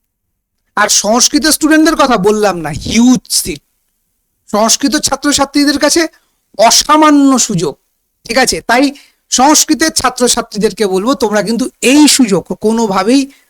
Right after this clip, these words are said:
মিস করো না। ঠিক আছে, বারবার যেটা বলি, শিক্ষক নিয়োগের ক্ষেত্রে বিএসএসিআই পদ দেখায়। আশা করি এই পরীক্ষার এই খবরটা তোমাদের কাছে এক আশার আলো রূপে প্রকাশিত হচ্ছে। নেক্সট, পরীক্ষা পদ্ধতি কি?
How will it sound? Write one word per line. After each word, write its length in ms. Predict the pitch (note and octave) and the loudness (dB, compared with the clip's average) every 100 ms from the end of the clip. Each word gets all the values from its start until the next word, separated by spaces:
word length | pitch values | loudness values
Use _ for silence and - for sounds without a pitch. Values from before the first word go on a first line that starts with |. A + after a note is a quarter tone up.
| - | -10
মিস 260 | F#3 A3 - | -4 -2 -4
করো 260 | D#3 C#3 | -8 -10
না। 160 | C3 - _ _ - | -12 -16 _ _ -8
ঠিক 140 | A#3+ | -2
আছে, 200 | A#3 - - _ _ _ _ _ _ _ _ F#3 | 0 -2 -8 _ _ _ _ _ _ _ _ -2
বারবার 360 | G#3+ A#3 B3+ | 0 2 0
যেটা 220 | A3+ A3 | 0 -2
বলি, 320 | G3+ G3+ D3+ C3+ | -2 -4 -4 -6
শিক্ষক 440 | - B3 - B3+ | -6 -6 -2 -2
নিয়োগের 380 | A3+ A#3 G#3+ A3 | 0 -2 0 -2
ক্ষেত্রে 400 | - G#3+ - C#4+ | -2 -8 -4 -4
বিএসএসিআই 720 | F#3+ F3+ G#3+ G3+ A3+ B3 B3+ B3+ | -4 -2 0 0 -2 0 0 0
পদ 240 | F#3+ E3+ D#3 | -4 -4 -4
দেখায়। 320 | E3+ - C#3+ _ _ _ _ _ _ _ | -6 -6 -10 _ _ _ _ _ _ _
আশা 180 | - B3 | -4 -2
করি 320 | A3+ F3 E3 _ _ | 0 -2 -6 _ _
এই 140 | G#3+ A#3+ | -2 -2
পরীক্ষার 680 | - A3 C4 C4 - C#4 C4 | -2 -2 -2 -4 -6 -2 0
এই 120 | B3 | -2
খবরটা 540 | - G3 G3+ - D#3+ - _ _ - | -4 -4 -4 -4 -6 -6 _ _ -6
তোমাদের 340 | G3+ G#3 A3 A3 | -2 0 -2 -2
কাছে 340 | G#3 G3+ G3 | -4 -4 -10
এক 120 | F#3 _ - | -12 _ -6
আশার 380 | F3 - G#3 - | -6 -2 -4 -2
আলো 260 | F#3+ F#3 | -4 -2
রূপে 280 | F3 F3 C4 C4 - _ _ - | -4 0 0 0 -12 _ _ -2
প্রকাশিত 540 | B3 B3+ B3 A3+ F3+ | 0 2 0 0 -2
হচ্ছে। 440 | F3 D#3+ - - - _ _ _ _ - - | -4 -4 -6 -10 -10 _ _ _ _ -14 0
নেক্সট, 320 | F4+ - - | 0 2 -2
পরীক্ষা 440 | D#4+ F4 - - E4+ | 0 0 0 -2 0
পদ্ধতি 440 | D4+ G#3+ A3+ F3+ | 2 2 0 0
কি? 160 | C#3+ | -8